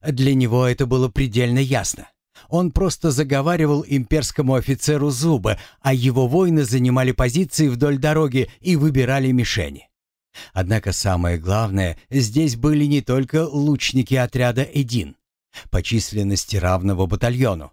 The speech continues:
но и рейны. Двое прикрывали Тига Асван Маэля. Именно они стояли за его спиной,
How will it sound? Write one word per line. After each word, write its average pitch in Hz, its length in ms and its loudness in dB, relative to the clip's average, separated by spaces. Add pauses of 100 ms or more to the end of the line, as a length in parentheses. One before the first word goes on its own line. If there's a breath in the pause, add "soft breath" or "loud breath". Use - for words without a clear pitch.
(420)
но 90 400 -2
и 101 220 2
рейны. 98 520 -2 (680 loud breath)
Двое 113 420 0
прикрывали 104 640 0
Тига 104 400 0
Асван 104 420 0
Маэля. 90 540 -2 (340)
Именно 165 460 2
они 143 320 2
стояли 120 480 0
за 110 160 0
его 110 220 0
спиной, 92 580 0